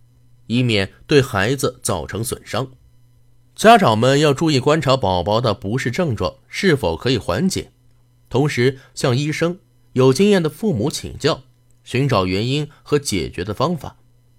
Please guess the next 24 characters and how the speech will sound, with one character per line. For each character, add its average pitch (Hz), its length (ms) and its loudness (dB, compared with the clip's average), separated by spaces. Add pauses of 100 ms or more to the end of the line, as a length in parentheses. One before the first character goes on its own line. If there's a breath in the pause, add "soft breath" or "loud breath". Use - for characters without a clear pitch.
(400)
在 135 300 2
两 113 260 0
到 127 140 0
三 190 240 -2
个 165 100 -4
月 113 120 0
的 98 80 -6
时 101 180 -6
间 131 240 -2
内， 113 220 -4 (140 soft breath)
用 170 140 0
这 160 120 -4
种 110 120 -2
方 175 300 0
法 - 240 -6 (100)
不 127 160 -2
断 120 200 0
尝 104 260 -4
试， - 280 -4 (420)
就 113 120 2
可 113 120 0
以 104 100 2
获 107 240 -2
得 98 300 0